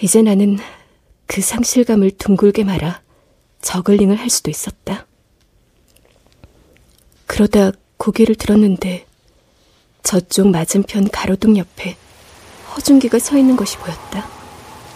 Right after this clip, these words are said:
남편이 저렇게 서서 나와 석현이를 보는 것. 오래전에도 그랬어. 서관 창고에서.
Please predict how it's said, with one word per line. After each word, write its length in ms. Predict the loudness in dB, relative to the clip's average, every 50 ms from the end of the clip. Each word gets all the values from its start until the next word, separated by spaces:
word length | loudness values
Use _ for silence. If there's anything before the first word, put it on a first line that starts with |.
| -20 -20 -20 -20 -20 -20 -12 -6
남편이 500 | -4 -2 -2 -2 -4 -6 -2 -2 -2 0
저렇게 460 | -2 -2 -4 -6 -8 -8 -8 -6 -4
서서 460 | -4 -2 0 0 0 0 -2 -4 -6 -8 -10 -14 -18 -20 -20 -20 -20 -18 -12
나와 240 | -10 -8 -6 -4 -4
석현이를 540 | -6 -6 -6 -6 -6 -2 -2 -2 -4 -4
보는 360 | -8 -12 -12 -10 -8 -8 -8 -8
것. 120 | -12 -14 -14 -18 -20 -20 -20 -20 -20 -20 -20 -20 -20 -20 -20 -20 -20 -20 -20 -20 -20 -20 -20 -20 -20 -20 -20 -20 -12 -8
오래전에도 460 | -6 -4 -4 -2 -2 -2 -2 -2 -4
그랬어. 540 | -8 -8 -6 -4 -4 -4 -4 -6 -6 -8 -10 -12 -14 -20 -20 -20 -20 -20 -20 -20 -20 -18 -10
서관 380 | -8 -8 -8 -4 -4 -4 -4 -2
창고에서. 580 | -2 -4 -4 -4 -4 -6 -8 -8 -10 -10 -12